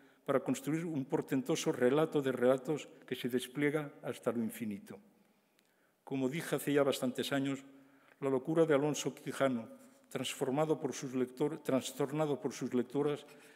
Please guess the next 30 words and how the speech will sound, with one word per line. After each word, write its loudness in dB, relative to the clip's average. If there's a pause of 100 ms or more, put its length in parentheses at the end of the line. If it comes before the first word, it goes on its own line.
se -8
contagia 0
a 0
su -4
creador, 4 (420)
enloquecido 0
por -2
los -2
poderes 2
de 0
la 2
literatura. -6 (1400)
Volver 4
a 4
Cervantes 0 (440)
y 0
asumir -2
la 4
locura 2
de 4
su -2
personaje 0
como -2
una 2
forma 2
superior 0
de -2
cortu-, -6
de -2
cordura, 0